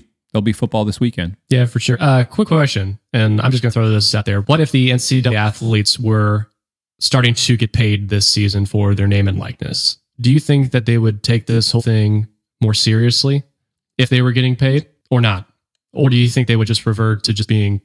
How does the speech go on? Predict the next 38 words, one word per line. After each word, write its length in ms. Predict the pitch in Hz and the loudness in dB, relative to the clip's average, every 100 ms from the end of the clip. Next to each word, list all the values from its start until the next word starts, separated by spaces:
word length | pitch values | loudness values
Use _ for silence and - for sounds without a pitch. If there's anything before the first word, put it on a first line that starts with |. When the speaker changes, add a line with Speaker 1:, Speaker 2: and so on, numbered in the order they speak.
| _ _ - | _ _ -8
Speaker 2:
college 320 | - 117 - | -2 -2 0
kids 320 | 110 101 - | -2 -2 -2
and, 260 | 101 95 - _ _ _ _ _ _ - | -2 -4 -10 _ _ _ _ _ _ -4
you 80 | 107 | -2
know, 220 | 95 92 - | -2 -6 -4
being 140 | 104 | -4
like, 120 | 98 | 0
"Oh, 120 | 120 107 | 0 0
it's 100 | - | 0
my 140 | 107 | -2
time 280 | 101 107 101 | 0 -2 0
to 220 | 98 98 - | -2 -6 -4
party, 360 | 113 110 104 104 | 0 2 2 0
let 160 | 101 | 0
loose 240 | 101 95 - | -2 -2 -2
a 40 | |
little 60 | 98 95 | -2 -4
bit"? 80 | |
I 40 | - _ 120 | -8 _ -2
mean, 60 | |
like, 80 | 110 | 0
what 60 | 123 | 2
do 40 | |
you 80 | 107 | 0
guys 160 | 98 | -2
think? 220 | - 95 - _ _ | -6 -6 -8 _ _
Speaker 1:
I'd 160 | 139 120 | 0 2
like 240 | 123 143 - | 2 2 0
to 100 | 147 | 0
think 240 | 131 127 | 0 0
that 160 | 117 - | -2 -2
they 100 | 92 | -2
would 380 | 87 92 101 - | 0 0 -2 -2
take 220 | 107 101 | -4 -2
it 160 | 120 - _ - | -6 -8 _ 0
more 220 | 107 107 | 2 2
seriously, 720 | - 107 107 110 - 113 113 - - | 0 0 0 -2 -2 -2 -2 -8 -2
Speaker 2:
Mm-hmm. 240 | 127 117 | 2 2